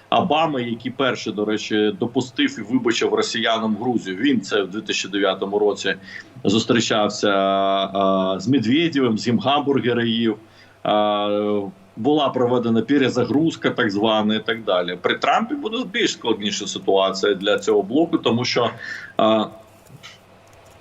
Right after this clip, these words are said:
очевидно, що робитиме Трамп. Робитиме Трамп, він зніме всі обмеження на експорт нафтопродуктів, газопро-, газу з,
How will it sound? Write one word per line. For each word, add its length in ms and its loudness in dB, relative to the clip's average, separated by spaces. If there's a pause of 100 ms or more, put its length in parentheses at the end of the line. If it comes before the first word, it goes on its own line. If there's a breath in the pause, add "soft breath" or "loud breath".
очевидно, 880 2 (100)
що 320 0
робитиме 640 2
Трамп. 500 -2
Робитиме 500 2
Трамп, 380 2
він 100 2
зніме 280 2
всі 180 0
обмеження 560 0
на 240 2
експорт 360 -2 (1500)
нафтопродуктів, 920 0
газопро-, 1120 2
газу 480 2
з, 220 -6